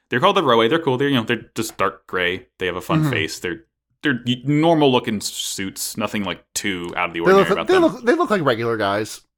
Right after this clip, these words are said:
Speaker 1: Yeah, they're just regular guys. Um,
Speaker 2: Um,
Speaker 1: Kimaris is very, very fast.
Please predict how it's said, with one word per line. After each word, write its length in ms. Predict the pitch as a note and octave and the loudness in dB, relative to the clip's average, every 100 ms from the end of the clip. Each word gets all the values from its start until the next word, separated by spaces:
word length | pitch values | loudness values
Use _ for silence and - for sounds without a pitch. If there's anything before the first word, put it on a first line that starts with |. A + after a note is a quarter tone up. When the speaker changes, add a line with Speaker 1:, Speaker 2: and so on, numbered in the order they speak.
| - | -6
Speaker 1:
Yeah, 100 | - | 0
they're 120 | F3 D3 | 2 2
just 160 | A2 | 2
regular 320 | G#2 F#2+ F#2+ | -2 0 -2
guys. 340 | F2+ F2 F2+ - | -2 -2 -2 -4
Um, 300 | G2+ G2 G2 - _ _ _ _ - - | -4 -4 -6 -12 _ _ _ _ -14 0
Speaker 2:
Um, 100 | E3 | 4
Speaker 1:
Kimaris 640 | D#3+ G3+ G#3+ G#3 - - - _ _ - | 6 6 2 0 -6 -8 -14 _ _ -4
is 380 | C3 B2 A2+ | 0 0 0
very, 240 | - C#3+ C#3 | 0 2 4
very 180 | C3+ A#2+ | 2 0
fast. 380 | E2+ F2 - | -2 -4 -8